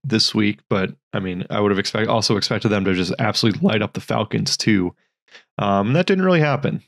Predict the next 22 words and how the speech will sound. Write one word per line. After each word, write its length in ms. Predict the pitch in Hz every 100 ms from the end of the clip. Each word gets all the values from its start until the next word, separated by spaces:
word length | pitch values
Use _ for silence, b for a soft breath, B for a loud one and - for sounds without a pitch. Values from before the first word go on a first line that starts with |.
| -
So, 600 | - 117 110 104 101 - -
especially 680 | 113 135 - 131 - 123
start, 460 | 117 - 120 113 -
uh, 440 | 113 104 101 98 135
starting, 460 | - 117 107 98
uh, 280 | 98 95 92
Mister 280 | 107 - 113
Carr 400 | - 110 104 104
in 60 |
a 80 | 98
league 260 | 92 101 95
this 260 | 98 90 113
week 260 | 98 92
where 400 | 104 92 90 98 -
he 220 | 113 101
basically 380 | 98 98 - 107
got 220 | 98 95
zero, 360 | 107 98 - -
which 220 | - -
was 100 | -
awesome. 400 | - - - 143 - B B B _ _ _ _ _ -
Um, 680 | 151 160 156 151 151 143